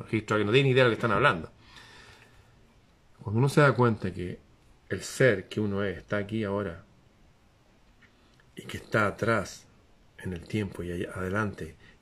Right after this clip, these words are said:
y arriba y adentro, de ahí viene la figura de la cruz, de hecho, ¿eh? Hay un tema ahí.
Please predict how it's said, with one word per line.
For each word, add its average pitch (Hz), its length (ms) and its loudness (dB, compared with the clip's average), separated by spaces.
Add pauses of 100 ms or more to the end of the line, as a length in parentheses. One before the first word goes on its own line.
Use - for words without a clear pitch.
y 98 60 -8
arriba 95 420 -4
y 85 60 -14
adentro, 92 420 -10 (920)
de 110 80 -2
ahí 117 60 4
viene 151 160 4
la 143 80 4
figura 131 280 2
de 127 60 4
la 98 120 -2
cruz, 123 280 -2
de 85 80 -8
hecho, 87 240 -12
¿eh? - 1000 -14
Hay 131 60 -2
un 139 100 0
tema 98 340 0
ahí. 82 180 -6